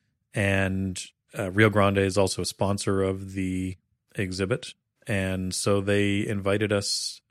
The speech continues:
uh, invited the speakers to take a behind-the-scenes look at this collection. And it was a great, great chance to see these pieces up close. Uh, we,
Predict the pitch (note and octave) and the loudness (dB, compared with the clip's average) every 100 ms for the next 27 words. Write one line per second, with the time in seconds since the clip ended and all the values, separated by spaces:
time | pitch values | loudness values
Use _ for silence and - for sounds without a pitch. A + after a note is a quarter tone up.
0 | - G2+ F#2 F#2 G#2 G2+ G#2 G2 F#2+ - | -12 -8 -6 -6 -6 -2 0 -2 -6 -4
1 | B2 B2+ F2+ A2+ - - - - G2 F#2+ | -4 -4 -6 -6 -8 -10 -12 -6 -4 -2
2 | F#2+ F#2+ F#2+ _ _ _ _ _ _ _ | -4 -6 -10 _ _ _ _ _ _ _
3 | _ - A2 G2+ F#2 F2+ G2+ F#2+ - G2 | _ 0 0 2 -2 -2 -2 -2 -4 -4
4 | F2+ F#2+ F2+ F2+ - F2 - - - - | -4 -6 -6 -6 -6 -8 -8 -12 -8 -4
5 | F#2 - F2+ F2+ _ _ _ _ _ _ | -4 -4 -10 -12 _ _ _ _ _ _
6 | _ B2 - A2 G2+ D3+ D3+ - _ _ | _ -10 -6 -4 0 2 0 -4 _ _
7 | _ _ _ - D#3 D#3+ - A#2 - A2 | _ _ _ -2 -2 0 0 0 -2 -6
8 | - A2+ G#2 G2 F#2 - G#2 F#2+ F#2 F#2+ | -4 0 2 2 -2 -4 -6 -4 -4 -6
9 | - G#2 F#2+ F#2 - - G#2 F#2 F#2+ A2+ | -4 0 0 -2 -8 -10 -8 -8 -4 -4